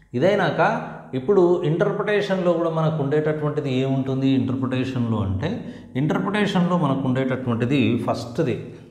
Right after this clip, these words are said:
ఇంటర్ప్రిటేషన్లో ఫస్ట్ మనకు ఉండేటటువంటిది మొట్టమొదటిది పట్టికల విశ్లేషణ. పట్టికల విశ్లేషణ. మీకు విషయం తెలుసా,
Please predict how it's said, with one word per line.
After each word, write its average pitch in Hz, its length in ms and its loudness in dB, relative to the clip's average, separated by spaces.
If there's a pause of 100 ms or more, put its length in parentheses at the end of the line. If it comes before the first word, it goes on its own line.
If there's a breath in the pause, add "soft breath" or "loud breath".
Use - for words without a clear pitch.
(1300 soft breath)
ఇంటర్ప్రిటేషన్లో 160 720 2
ఫస్ట్ - 560 -4
మనకు 160 340 0
ఉండేటటువంటిది 120 1120 0
మొట్టమొదటిది 127 800 -4
పట్టికల - 440 -4
విశ్లేషణ. 104 680 -4 (2250 loud breath)
పట్టికల 160 540 -2
విశ్లేషణ. 113 840 -2 (1600)
మీకు 151 260 0
విషయం 190 360 0
తెలుసా, 165 380 0